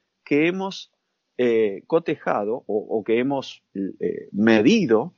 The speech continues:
de diferentes deportes de élite, ¿sí? Entonces, por ejemplo, en fútbol profesional, el promedio es cuatro coma dos, cuatro coma tres, similar al de la población normal, ¿sí? En ciclismo ruta es tres coma nueve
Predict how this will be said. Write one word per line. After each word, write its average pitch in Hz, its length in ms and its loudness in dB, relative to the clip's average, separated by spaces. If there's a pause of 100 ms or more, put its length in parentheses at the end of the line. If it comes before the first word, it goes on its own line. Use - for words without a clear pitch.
(140)
de 110 180 0
diferentes 139 600 0
deportes 131 440 -2
de 110 160 2
élite, 98 420 -6 (140)
¿sí? 135 320 -2 (260)
Entonces, - 280 -8
por 143 160 2
ejemplo, 101 480 -2
en 110 140 -6
fútbol 185 440 -2
profesional, 113 840 -6 (380)
el 110 120 -6
promedio 139 360 0
es 127 60 -10
cuatro 143 380 0
coma 110 240 -2
dos, 110 380 -4 (340)
cuatro 110 480 -4
coma 101 220 -6
tres, - 440 -2 (340)
similar 117 600 0
al 147 120 2
de 110 80 -4
la 101 40 -8
población 104 460 -8
normal, 107 480 -8 (180)
¿sí? 131 380 -6 (400)
En 120 100 -6
ciclismo 156 480 -2
ruta 170 260 -4
es 127 120 -10
tres 143 200 0
coma 113 240 -6
nueve 117 480 -6